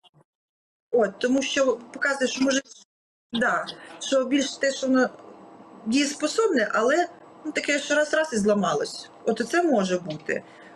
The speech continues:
Е, що треба ремонтувати, голову думати, крутити, що ж зробити, щоб його знову воно запрацювало.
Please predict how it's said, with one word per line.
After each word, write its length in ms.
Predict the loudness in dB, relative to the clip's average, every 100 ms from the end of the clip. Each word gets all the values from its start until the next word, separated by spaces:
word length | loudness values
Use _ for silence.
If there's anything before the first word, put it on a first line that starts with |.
| -10
Е, 280 | -6 -2 -2 -2
що 160 | 0
треба 240 | 0 2 2
ремонтувати, 720 | 2 2 0 2 2 2 0
голову 420 | 2 2 4 2
думати, 460 | 0 0 0 0 0
крутити, 500 | 0 0 -2 -2 -2
що 220 | 0 -2
ж 300 | -4 -8 -2
зробити, 440 | 0 0 0 -2
щоб 240 | -2 -4 -6 -10 -6
його 240 | -2 0
знову 300 | 2 2 4
воно 140 | 4
запрацювало. 760 | 2 0 0 -2 0 0 0 0